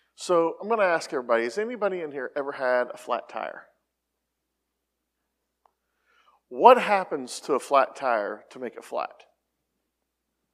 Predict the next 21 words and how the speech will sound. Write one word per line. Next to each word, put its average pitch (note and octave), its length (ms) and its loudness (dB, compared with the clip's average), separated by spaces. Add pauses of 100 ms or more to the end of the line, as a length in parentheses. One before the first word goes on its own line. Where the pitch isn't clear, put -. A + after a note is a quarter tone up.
(460)
This D3+ 140 -8
is D#3 80 -12
where D#3 140 0
you D3 100 2
all C#3 160 6
have C#3 140 4
to D#3 40 -14
participate. B2+ 640 -8
I A#2+ 120 0
promise F3 420 0
you E3+ 100 -6
talk E3+ 300 2
fast, D#3+ 380 0 (260)
I D3 80 6
talk D#3 280 2
fast, D3+ 440 0 (160)
we C3+ 80 -6
get C#3+ 160 2
out D3 160 8
early. C#3+ 380 2 (320)
Uh, B2+ 100 4